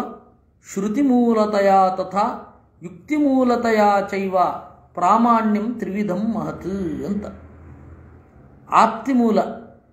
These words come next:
ಆಪ್ತ ನಿರ್ದುಷ್ಟನಾ ಇಲ್ವಾ ಅಂತ ನೋಡಬೇಕು. ಆಪ್ತನಿಗೆ ದೋಷಗಳು ಯಾವುದು? ಮೋಸ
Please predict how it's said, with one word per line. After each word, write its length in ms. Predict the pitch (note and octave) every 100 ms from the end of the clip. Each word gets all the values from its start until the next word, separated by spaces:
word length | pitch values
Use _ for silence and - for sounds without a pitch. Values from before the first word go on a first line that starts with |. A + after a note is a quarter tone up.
| _ _ _ -
ಆಪ್ತ 440 | D#3 A#3+ - - D4
ನಿರ್ದುಷ್ಟನಾ 720 | B3 B3 G3+ B3 - A#3 A3 C4
ಇಲ್ವಾ 400 | G#3 F#3+ F#3+ G3 - - - - - _ _ _ _ G3
ಅಂತ 300 | F#3+ C4 A#3+
ನೋಡಬೇಕು. 520 | E3+ D3+ A2+ - - - _ _ _ _ _ _ _ _ _ _ F3
ಆಪ್ತನಿಗೆ 1300 | C4+ D4+ - - _ _ _ - D#4 D#4 D4 C#4+ A3+
ದೋಷಗಳು 440 | C4+ C#4+ C#4 C#4
ಯಾವುದು? 600 | C4 A#3+ A#3 G#3+ A3+ A#3 - - - _ _ _ _ _
ಮೋಸ 200 | G#3 A#3